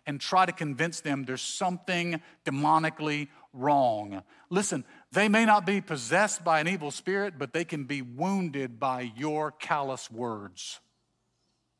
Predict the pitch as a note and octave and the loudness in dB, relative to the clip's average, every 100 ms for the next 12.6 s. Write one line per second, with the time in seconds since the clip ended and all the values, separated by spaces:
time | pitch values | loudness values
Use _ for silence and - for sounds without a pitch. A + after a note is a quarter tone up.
0 | _ _ _ _ _ _ - F3 D#3 D#3 | _ _ _ _ _ _ -2 -2 -2 0
1 | D#3 D#3 D#3 D#3+ C#3+ D3 C#3 D3+ D3 C3+ | 2 2 0 -4 -4 -4 -2 -2 -2 -6
2 | - E3 D3+ D3+ D3+ - B2+ A2 - - | -8 -4 -2 -2 -6 -6 -8 -8 -14 -12
3 | C#3 C3 F3+ G#3 F3 E3+ - _ G#3+ A3+ | -6 2 6 6 4 -2 -4 _ -2 0
4 | A3 G#3 - G#3+ G#3 G3+ F#3+ - G3 D#3+ | -2 -6 -4 -6 -4 -6 -6 -4 -4 -2
5 | C3+ B2 - - G3+ C#3 A#2+ A2+ B2 A2+ | -4 -4 -8 -4 -2 -2 -4 -10 -16 -16
6 | - F3+ F#3 F#3 F3 - - A2+ A#2+ D3 | -6 -2 -2 -2 -6 -12 -12 -8 0 2
7 | D#3 D3+ D3+ C#3+ C#3+ B2 C3+ C3 C3 - | 2 -2 -12 -12 -10 -4 -2 -2 -4 -10
8 | _ _ _ - C3+ A#2 F#2 E2+ D#2+ _ | _ _ _ -12 -8 -8 -10 -16 -20 _
9 | _ _ _ _ C#3+ D#3+ F#3+ D3+ F#3 G3 | _ _ _ _ -4 -2 0 0 0 -2
10 | E3 - C#3+ C#3+ C#3+ C#3+ C3 B2 - - | -6 -8 -8 -4 -4 -4 -6 -10 -10 -8
11 | D#3 D#3+ F3+ A3+ A#3 - - - C3 A#2 | -4 -4 -2 -4 -6 -10 -20 -16 -12 -10
12 | - - A2+ F#2+ F#2 | -10 -10 -10 -12 -18